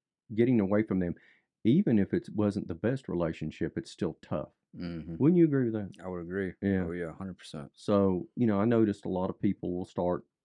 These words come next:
Speaker 1: it'll start impacting them. And I think that, you know, as you and I have talked and we've mentioned plenty of times, you know, that's why as men, we need to talk about it more. We need a, a bro we can express ourselves to,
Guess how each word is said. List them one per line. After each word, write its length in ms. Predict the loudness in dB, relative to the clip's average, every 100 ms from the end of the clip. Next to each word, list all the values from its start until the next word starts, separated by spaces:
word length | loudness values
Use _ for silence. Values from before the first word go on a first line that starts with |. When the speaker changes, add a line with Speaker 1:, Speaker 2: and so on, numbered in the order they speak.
| _ _ -12 -10 -10 -4
Speaker 1:
it'll 180 | -4
start 300 | -2 -2 -2
impacting 440 | -2 -4 -6 -6 -8
them. 100 | -8 -12 _ _ -4
And 100 | 0
I 40 |
think 220 | 2 2 2
that, 280 | 0 -4 0
you 100 | 2
know, 120 | 4
as 140 | 2 2
you 80 |
and 100 | 2
I 80 | 2
have 160 | 0 -2
talked 340 | 0 0 0
and 80 | -2
we've 180 | -2 0
mentioned 380 | -2 -2 -6 -4
plenty 240 | -2 -2
of 80 | -2
times, 420 | -4 -4 -4 -2
you 60 | -2
know, 160 | -2
that's 240 | -2 -4 -2
why 140 | -2 0 0
as 120 | 0
men, 280 | 2 2 2
we 80 |
need 140 | 0 -2
to 40 |
talk 300 | -4 -4 -4
about 240 | -4 -4 -4
it 100 | -6
more. 200 | -6 0
We 100 | 4
need 140 | 4
a, 80 | 4 -2 _ -8
a 80 | -6
bro 540 | -2 0 0 0 -4 -8 _ _ _
we 120 | -4
can 120 | -2 -4
express 520 | -4 -4 -2 -2 -4
ourselves 480 | -8 -4 -4 -4 -4
to, 280 | -2 -2